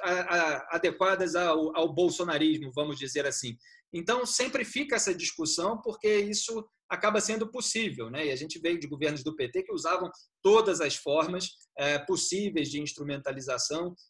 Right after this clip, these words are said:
é, do Estado a seu favor, né? Mas, enfim, você, você defende aí a utilização,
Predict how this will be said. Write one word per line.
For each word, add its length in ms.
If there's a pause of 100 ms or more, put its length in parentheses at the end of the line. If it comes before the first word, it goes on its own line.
(100)
é, 200
do 160
Estado 720 (160)
a 80
seu 240
favor, 560
né? 280 (340)
Mas, 560 (240)
enfim, 360
você, 540
você 220
defende 600
aí 240
a 100
utilização, 840